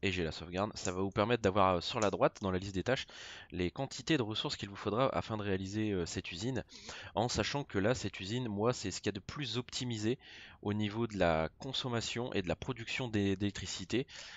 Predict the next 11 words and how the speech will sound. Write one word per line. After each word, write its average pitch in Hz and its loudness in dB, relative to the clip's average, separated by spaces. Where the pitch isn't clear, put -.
par 98 8
rapport 113 4
à 95 0
tout 151 -6
le 110 0
pétrole 131 0
qui - -10
se 98 -2
situe 147 -6
au 104 4
nord 104 4